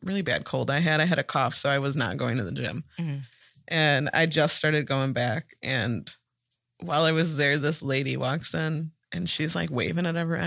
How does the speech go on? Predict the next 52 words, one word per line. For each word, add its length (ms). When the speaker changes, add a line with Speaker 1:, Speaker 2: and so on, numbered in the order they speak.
Speaker 1:
Everyone's 320
waving 340
at 120
her. 260
And 120
I 60
was 120
like, 160
"Damn, 460
this 180
is, 100
like, 160
a 120
real, 200
like, 400
these 200
are 80
the 140
regulars 720
of 80
the 100
gym. 380
Like, 180
Speaker 2:
Yeah. 60
Speaker 1:
everybody 340
fucking 400
knows 280
each 180
other." 340
And 140
then 100
I 120
go 400
into 160
the 120
locker 320
room. 200
I'm 80
done 220
with 160
my 140
workout. 320
I 80
go 100
to 60
the 80
locker 280
room 180
to 60
grab 160
my 120
shit. 420